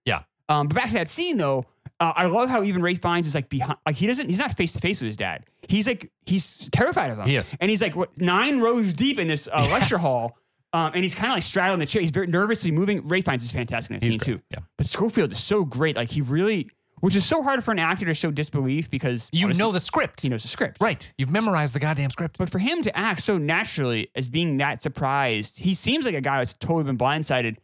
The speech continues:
Speaker 2: And you can see in his eyes, he loses faith in his son.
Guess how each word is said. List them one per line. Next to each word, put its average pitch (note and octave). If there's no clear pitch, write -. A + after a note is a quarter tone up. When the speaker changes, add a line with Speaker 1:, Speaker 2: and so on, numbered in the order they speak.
Speaker 2:
And F3
you F#3+
can F#3+
see B3
in F#3
his C3
eyes, D3
he C3
loses B2+
faith D3+
in A#2
his A2+
son. F#3